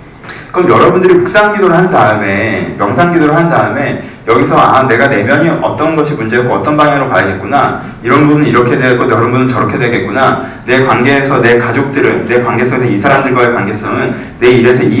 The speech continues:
일은 어떻게 돼야겠구나"가 쭉 정리가 되잖아요. 그쵸? 그럼 그게 어떻게 정리돼야 돼요? 기도문화돼야 돼요. 오케이? 기도문화되는 게 좋아요.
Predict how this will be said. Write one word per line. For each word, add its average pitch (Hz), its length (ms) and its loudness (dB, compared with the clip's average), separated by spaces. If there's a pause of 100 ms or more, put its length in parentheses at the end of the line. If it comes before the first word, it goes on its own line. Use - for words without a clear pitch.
(140)
일은 123 320 2
어떻게 151 300 -2
돼야겠구나"가 117 680 0
쭉 - 160 -6
정리가 143 440 0
되잖아요. 95 400 -2
그쵸? - 380 -8 (240)
그럼 170 180 -2
그게 294 200 -2
어떻게 - 360 2
정리돼야 - 460 -2
돼요? - 340 0 (220)
기도문화돼야 165 1160 0 (100)
돼요. - 120 -12 (260)
오케이? 185 160 -6 (1400)
기도문화되는 123 720 -2
게 - 100 -4
좋아요. - 320 -10